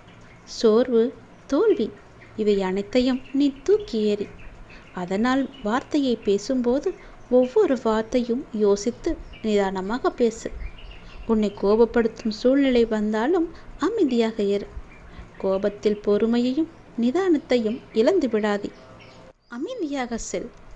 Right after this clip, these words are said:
அமைதியாக செல்வது என்பது தோற்பது என்று நினைத்து விடாதே. தோற்பது முக்கியமில்லை, இறுதியில் யார்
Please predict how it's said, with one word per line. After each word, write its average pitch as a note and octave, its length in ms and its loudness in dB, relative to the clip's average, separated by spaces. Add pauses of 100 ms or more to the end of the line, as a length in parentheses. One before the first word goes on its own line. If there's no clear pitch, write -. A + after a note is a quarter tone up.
(120)
அமைதியாக G3+ 600 -2
செல்வது D4 460 2
என்பது D#4 420 2 (200)
தோற்பது E4+ 500 2
என்று C4 280 2
நினைத்து A3+ 340 -2
விடாதே. G#3 420 0 (580)
தோற்பது F4 540 4
முக்கியமில்லை, D4 920 2 (480)
இறுதியில் A#3 640 0
யார் A3+ 380 4